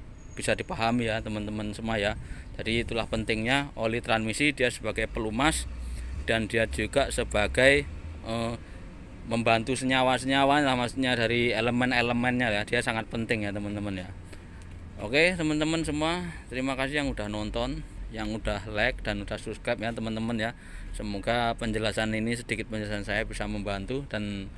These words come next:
bermanfaat. Kalau misalnya video saya bermanfaat, jangan lupa like dan subscribe-nya agar, eh,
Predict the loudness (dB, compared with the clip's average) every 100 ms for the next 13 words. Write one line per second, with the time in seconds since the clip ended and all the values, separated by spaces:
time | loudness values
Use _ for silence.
0 | -12 -12 -8 -4 -2 -4 -4 -4 -2 -2
1 | -4 -6 -4 -2 -4 -2 -2 0 0 -2
2 | -4 -4 -2 -4 -4 -6 -4 -4 -4 -4
3 | -6 -6 -8 -8 -2 0 -2 -8 -16 -16
4 | -10 -6 -4 -6 -6 -6 -4 -4 -4 -8
5 | -12 -8 -6 -6 -6 -8 -10 -14 -16 -18
6 | -18 -14 -8 -6